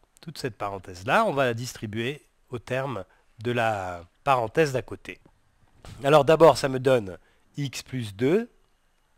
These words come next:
Là, j'ai le premier produit, c'est x plus deux fois x. X plus deux fois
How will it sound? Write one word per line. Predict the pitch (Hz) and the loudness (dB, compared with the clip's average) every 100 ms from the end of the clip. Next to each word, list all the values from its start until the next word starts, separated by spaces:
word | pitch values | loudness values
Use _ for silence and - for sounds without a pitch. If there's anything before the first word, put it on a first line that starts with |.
| _ _ - _ | _ _ -20 _
Là, | 113 113 | -6 -6
j'ai | 101 | -6
le | 95 | -10
premier | - 139 139 | -4 -2 0
produit, | 123 131 120 135 131 | -2 -2 -4 -6 -6
c'est | 110 101 | -10 -10
x | 151 143 | -12 -12
plus | - 143 127 | -12 -10 -6
deux | 135 131 | -2 -2
fois | - 107 - | -4 -6 -6
x. | 185 233 - - 95 _ _ _ _ _ - | -6 -8 -8 -10 -10 _ _ _ _ _ -20
X | 113 - | -18 -16
plus | 117 117 104 | -12 -12 -8
deux | 113 110 - _ _ | -8 -8 -10 _ _
fois | - 101 | -14 -10